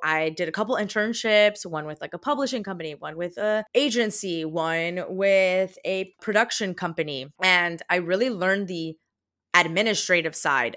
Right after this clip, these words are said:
of the musical theater and theater world. And you know what I came up with? That I didn't want to be in that world.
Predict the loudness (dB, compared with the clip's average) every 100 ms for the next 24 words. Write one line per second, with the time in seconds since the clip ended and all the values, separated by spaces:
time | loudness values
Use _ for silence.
0 | 0 2 2 -2 -8 0 2 2 -2 0
1 | 0 0 0 -2 0 -2 4 4 4 0
2 | -8 -10 -2 0 2 0 2 4 6 4
3 | 0 -6 _ -20 -20 _ -2 -2 -2 0
4 | 4 6 8 8 6 4 2 2 2 2
5 | 2 2 0 -6 -20 _ _ _ _ _
6 | _ 0 2 2 -2 4 6 6 4 -2
7 | _ _ -6 2 4 2 -4 -8 -6 -4
8 | -4 -4 -6 -4 0 0 -2 -2 0 0
9 | -4